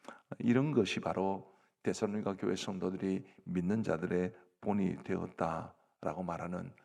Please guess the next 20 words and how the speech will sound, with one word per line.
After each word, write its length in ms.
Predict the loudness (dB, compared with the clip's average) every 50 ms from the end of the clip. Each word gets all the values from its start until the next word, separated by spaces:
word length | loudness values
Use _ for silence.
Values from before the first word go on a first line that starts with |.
| _ _ _
이유입니다. 680 | -6 -4 -4 -4 -4 -6 -8 -8 -10 -12 -12 -12 -14 -16 -16 -20 -20 _ _ -20 -10 -6
우리의 320 | -2 0 2 2 2 2
삶이 560 | 0 -2 -2 -4 -2 -2 0 0 0 0 -2 -4 -8 -18 _ _ _ _ _
말씀을 560 | -4 -4 -4 -2 -2 -4 -2 -2 -2 -2 -4 -6
보여주는 680 | -6 -4 -2 -2 -2 -2 -2 -4 -4 -4 -4 -4 -6
삶, 260 | -6 -6 -6 -8 -8 -10 -14 -20 _ _ _ _ _ _ _ _ _ _ _ _ _ _
"아, 160 | -12 -10 -10
말씀대로 560 | -6 -4 -4 -4 -2 -2 -2 0 0 -2 -2 -4
살아가는 460 | -6 -6 -6 -4 -4 -4 -4 -4 -4
것이 240 | -4 -4 -4 -4 -4
바로 340 | -4 -2 -2 -2 -2 -4 -6 -12 -18 -20 _ _ _
저런 300 | -8 -6 -4 -4 -4 -4
것이로구나" 720 | -2 -2 -2 -4 -4 -6 -6 -6 -8 -10 -10 -10 -12 -16 _ _ _ _ _ _ _ _ _ _
라는 260 | -2 0 0 2 2
것을 440 | 2 2 2 2 2 2 2 2 0 -4 -10 -20 -20 _ _ _
깨우쳐주는 880 | -2 2 2 4 2 2 0 -2 -2 -2 -2 -2 -4 -4 -4 -4 -4 -4
삶, 380 | -4 -4 -4 -6 -8 -10 -14 -20 _ _ _ _ _ _ _ _ _ _
그런 260 | -2 0 0 0 0
삶이 480 | -2 -2 -2 -2 0 -2 -2 -2 -2 -2
바로 380 | 0 0 0 0 0 -2 -4